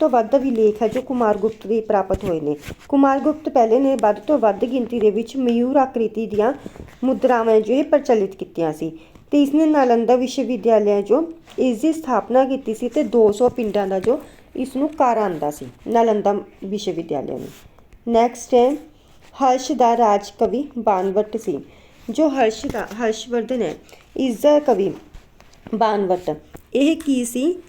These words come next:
ਗਦਿਆਕਾਰ ਸੀ। ਆਪਸ਼ਨ ਨੰਬਰ C is the right answer ਹੈ। ਦੇਖੋ, ਹਰਸ਼ ਚਰਿਤ ਲਿਖਿਆ ਬਾਣਭੱਟ ਨੇ, ਠੀਕ ਹੈ।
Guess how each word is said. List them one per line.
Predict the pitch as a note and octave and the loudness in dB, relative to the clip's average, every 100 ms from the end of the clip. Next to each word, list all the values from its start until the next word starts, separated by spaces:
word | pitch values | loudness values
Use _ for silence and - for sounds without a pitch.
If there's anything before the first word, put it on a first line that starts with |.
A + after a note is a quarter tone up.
| _ - - - - _ _ _ - | _ -16 -12 -12 -16 _ _ _ -4
ਗਦਿਆਕਾਰ | A#3 A3+ G#3 B3 A#3+ F#3+ | 0 0 2 2 2 0
ਸੀ। | E3+ - F3+ | -2 -10 -6
ਆਪਸ਼ਨ | - F3+ - B3 | -2 -2 0 0
ਨੰਬਰ | A3 C#4 | 2 0
C | - C4+ A3+ | 0 -2 -2
is | F3+ | -2
the | F#3 E3+ | -2 0
right | E3 F#3+ A#3 | 0 2 2
answer | G3 F3 | 2 -2
ਹੈ। | E3 - - - - | -4 -6 -20 -12 -2
ਦੇਖੋ, | C#4 C#4 - C#4 | 0 -2 -2 0
ਹਰਸ਼ | B3 C4 | 2 -2
ਚਰਿਤ | C4+ B3+ B3+ B3+ | -6 -4 -2 0
ਲਿਖਿਆ | A#3+ A3 C#4+ | 0 0 0
ਬਾਣਭੱਟ | C4 G#3+ F#3 E3 D#3+ D#3 | 2 0 0 -4 -6 -6
ਨੇ, | C3 A2 - _ _ _ _ _ _ _ - - | -8 -10 -20 _ _ _ _ _ _ _ -18 -8
ਠੀਕ | C4+ D#4 | -4 0
ਹੈ। | E4 | 0